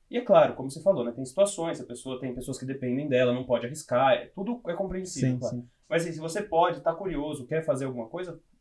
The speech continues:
Speaker 1: faz e, e tenta, porque se você não tenta, e o medo é bom porque vai te motivar, né? Deixa eu
Speaker 2: Exatamente.
Speaker 1: ver, fazer funcionar aqui o máximo que eu puder.
Speaker 2: É, exato.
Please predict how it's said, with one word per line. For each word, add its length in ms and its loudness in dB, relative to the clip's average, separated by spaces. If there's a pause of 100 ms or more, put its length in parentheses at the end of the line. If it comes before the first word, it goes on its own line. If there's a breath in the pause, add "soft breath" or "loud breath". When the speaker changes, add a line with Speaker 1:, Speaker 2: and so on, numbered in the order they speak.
(140)
Speaker 1:
faz 600 4 (440)
e, 460 -2
e 60 -10
tenta, 320 2
porque 220 -6
se 60 -8
você 180 -4
não 100 -2
tenta, 340 -2
e 80 0
o 60 2
medo 200 2
é 60 2
bom 200 0
porque 180 -6
vai 100 0
te 120 -6
motivar, 380 2
né? 80 -4
Deixa 220 -8
eu 80 -10 (160)
Speaker 2:
Exatamente. 460 -6
Speaker 1:
ver, 280 -8
fazer 380 2
funcionar 520 2
aqui 140 -4
o 40 -4
máximo 320 4
que 60 -4
eu 60 -4
puder. 400 4
Speaker 2:
É, 200 -6
exato. 240 -10